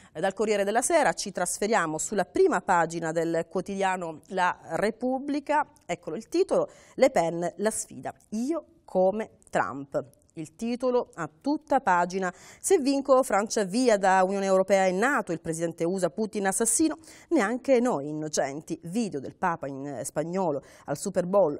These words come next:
"No ai muri", eurodebole, Schabol attacca Draghi. Questo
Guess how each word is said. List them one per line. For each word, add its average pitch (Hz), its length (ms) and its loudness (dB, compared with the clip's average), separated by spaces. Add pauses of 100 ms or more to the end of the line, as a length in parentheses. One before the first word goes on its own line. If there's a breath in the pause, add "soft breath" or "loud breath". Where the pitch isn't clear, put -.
"No 185 340 -2
ai 175 160 -4
muri", 226 340 0 (140)
eurodebole, 175 720 2 (100)
Schabol 175 580 -2
attacca 151 600 -4 (220)
Draghi. 160 500 0 (260 soft breath)
Questo 160 460 0